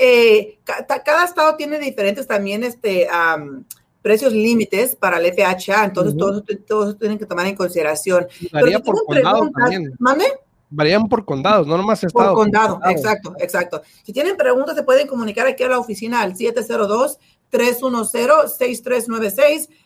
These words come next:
Speaker 1: De nuevo, siete cero dos, tres uno cero, seis tres nueve seis.
Speaker 2: Karina, saluditos, Karina. Mira, ahí llegó Karina, ya nos está viendo. Estamos hablando de ti, Karina, ¿eh? Mírala,
Speaker 1: Dice,
Speaker 2: está
Speaker 1: "Buen
Speaker 2: en el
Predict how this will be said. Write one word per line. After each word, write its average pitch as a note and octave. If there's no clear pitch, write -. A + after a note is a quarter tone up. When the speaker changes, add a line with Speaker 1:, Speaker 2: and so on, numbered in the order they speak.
Speaker 1:
De A3+
nuevo, C4+
siete C#4
cero B3+
dos, D4
tres D#4
uno D#4+
cero, C4
seis A#3
tres A3
nueve F3+
seis. A#3
Speaker 2:
Karina, A#3+
saluditos, G3+
Karina. A3+
Mira, E3+
ahí C#3+
llegó E3+
Karina, F3
ya E3+
nos F3
está D#3+
viendo. E3+
Estamos A3
hablando G3+
de G3+
ti, F#3
Karina, F#3
¿eh? C#4+
Mírala, F3
Speaker 1:
Dice, -
Speaker 2:
está B3
Speaker 1:
"Buen A#3+
Speaker 2:
en -
el C#4